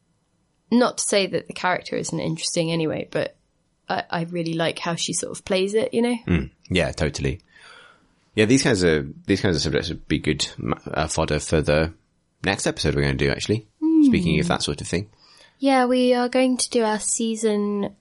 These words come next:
Speaker 1: wrap up podcast, which is what we decided to do with any listener questions that we might get. So if
Speaker 2: Hmm.
Speaker 1: you have anything that you want to ask us, uh,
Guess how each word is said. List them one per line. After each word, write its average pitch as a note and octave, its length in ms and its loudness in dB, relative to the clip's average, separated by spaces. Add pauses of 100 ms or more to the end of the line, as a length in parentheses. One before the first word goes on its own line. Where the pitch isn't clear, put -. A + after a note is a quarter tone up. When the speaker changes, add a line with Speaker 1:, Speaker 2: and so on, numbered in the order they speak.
(160)
Speaker 1:
wrap G#3 420 -2
up - 240 -2 (240)
podcast, F3 1000 -2
which - 360 -4
is G3 340 -2 (420)
what G#3 260 2
we G#3 160 0
decided G3 680 0
to - 100 -4
do F#3+ 640 -2
with F#3 600 -2
any F#3 380 0
listener F#3+ 420 0
questions E3+ 680 -2
that - 140 0
we E3+ 100 0
might D#3+ 300 -2
get. - 260 -4
So - 160 -2
if G#3 80 2
Speaker 2:
Hmm. A#3 100 6
Speaker 1:
you F3+ 120 4
have A#3 560 0
anything F3 580 -2
that - 140 -4
you F3 180 -4
want E3+ 260 -4 (120)
to E3+ 260 -2 (100)
ask E3+ 420 -2
us, - 440 -2 (720)
uh, D3+ 420 2